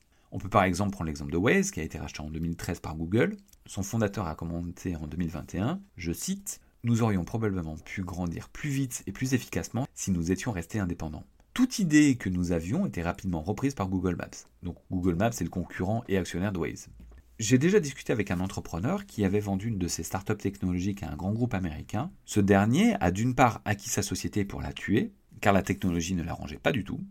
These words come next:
et d'autre part pour mettre le dirigeant sous cloche pendant trois ans avec une clause de non-concurrence. Ceci étant dit, comment faire ? Le digital est évidemment clé,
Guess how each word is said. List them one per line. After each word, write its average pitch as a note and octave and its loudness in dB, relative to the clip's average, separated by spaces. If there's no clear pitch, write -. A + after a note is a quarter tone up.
et G2 2
d'autre C#3 0
part E3+ -2
pour F2+ -6
mettre G2 -2
le D#2 -4
dirigeant E2+ -2
sous - -12
cloche A#2 2
pendant E2 -4
trois F2 -4
ans C3+ 0
avec F#2 -8
une E2 -4
clause A#2+ -2
de F2 -2
non-concurrence. F#2+ -6
Ceci G#3 4
étant A2+ 6
dit, F#3+ 2
comment B2+ 0
faire ? - -12
Le F#2+ 2
digital F3 4
est C3+ 2
évidemment A2+ 4
clé, A#2+ 2